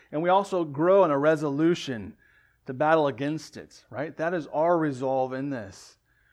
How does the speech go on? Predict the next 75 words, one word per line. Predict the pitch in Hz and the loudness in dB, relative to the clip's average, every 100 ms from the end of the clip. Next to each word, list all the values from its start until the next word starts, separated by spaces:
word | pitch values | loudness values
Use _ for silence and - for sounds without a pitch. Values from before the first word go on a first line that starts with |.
| _ - | _ 0
We | |
want | 160 180 | 4 4
to | 151 | 2
make | 151 139 | 0 0
sure | 160 | 0
that | 151 139 | 0 0
when | 139 | -2
we | 139 | -2
are | 135 | -4
praying, | - 160 170 175 | -4 -2 -2 -2
that | 156 | -4
we | 135 | -4
are | 127 123 | -6 -6
growing | 123 156 165 156 | -2 0 0 0
in | |
our | 131 | -2
purity. | 120 165 165 156 | -2 0 0 0
The | 131 | 0
Bible | 127 135 127 | 2 0 -2
teaches | - 196 165 147 | -6 -8 -4 -4
us | 131 | -4
to | 127 | -4
do | 131 151 | -2 0
that. | 151 151 - - - | 0 0 -8 -12 2
Paul | 175 165 | 4 4
has | 147 | 2
told | - 196 185 | 0 4 4
us | 147 | 0
to | 151 | 0
go | 156 156 | 2 2
and | 139 147 | 2 0
work | 160 160 | 0 2
out | 147 | 2
our, | 127 - | 0 -2
our | 143 - | -4 -2
salvation | 147 135 147 156 151 | 0 0 0 -2 -4
with | 135 | -6
fear | 165 156 | -2 -2
and | |
trembling, | 139 170 151 | -2 -4 -4
to | 131 | -4
grow | 120 170 180 | 0 4 4
in | 160 | 4
our | |
sanctification. | 135 147 127 127 131 139 139 139 - - - | -2 -6 -6 -8 -6 -6 -6 -8 -12 -20 -12
So | - 160 | -2 2
there's | 156 196 | 2 2
areas | 196 208 202 165 | 4 4 4 2
in | |
our | 151 | 2
life | 160 185 175 | 4 2 0
that | 156 | -2
we're | |
struggling | 147 196 202 156 | 0 0 0 0
with. | 131 | 0
We | 165 196 | 2 4
are | 156 | 2
to | 151 | 0
come | 147 151 147 | -6 -4 -4
and | 147 | -6
pray. | - 170 180 131 - - - | -2 2 4 2 -6 -20 -10
And | 156 | -6
so | 185 | 0
my | 175 165 | 2 2
first, | - 214 208 | 4 4 4
I | 165 | 2
think | 185 175 | 2 -2
I | |
put | - 180 | 0 0
this | 170 160 | 0 0
in | 151 | 2
your | 160 | 2
outline, | 170 165 165 | 2 0 0
we | 180 | -2
should | - 208 170 | 0 0 0